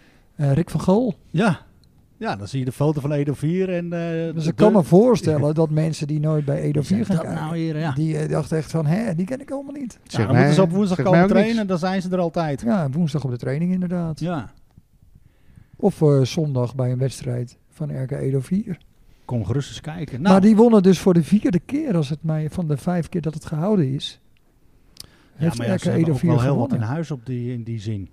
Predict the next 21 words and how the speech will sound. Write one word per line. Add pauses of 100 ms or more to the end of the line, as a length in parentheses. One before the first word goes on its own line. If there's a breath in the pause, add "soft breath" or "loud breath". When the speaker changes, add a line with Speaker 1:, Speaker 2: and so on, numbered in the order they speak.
(140)
Speaker 1:
Dus
ze
zit,
staan
al
vier
keer
op
de
schaal. (840)
Speaker 2:
Aha. (3250 soft breath)
Nancy (320)
Hoek
kennen
wij
natuurlijk (120)
allemaal
als
de
grote
animator